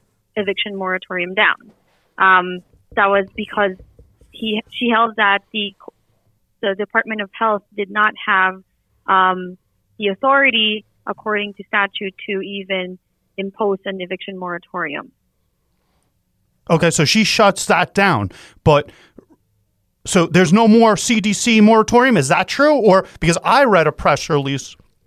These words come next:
Speaker 2: by the Department of Justice on May fifth, on May fifth. And here's what the press release says. Here's the headline. Justice Department issues statement announcing decision to appeal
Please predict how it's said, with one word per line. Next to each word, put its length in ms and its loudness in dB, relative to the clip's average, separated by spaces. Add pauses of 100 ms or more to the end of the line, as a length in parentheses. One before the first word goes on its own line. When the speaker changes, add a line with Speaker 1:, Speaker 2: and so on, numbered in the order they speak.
(360)
Speaker 2:
by 120 4
the 100 0
Department 400 0
of 60 0
Justice 540 -2 (140)
on 260 2
May 160 2
fifth, 380 -6 (400)
on 140 4
May 120 4
fifth. 380 -2 (380)
And 120 2
here's 220 2
what 100 -2
the 80 -2
press 320 2
release 280 -2
says. 300 -2
Here's 260 2
the 80 0
headline. 360 -4 (800)
Justice 640 -2
Department 760 0
issues 360 -4
statement 580 -2
announcing 500 0
decision 640 -4 (300)
to 120 2
appeal 440 0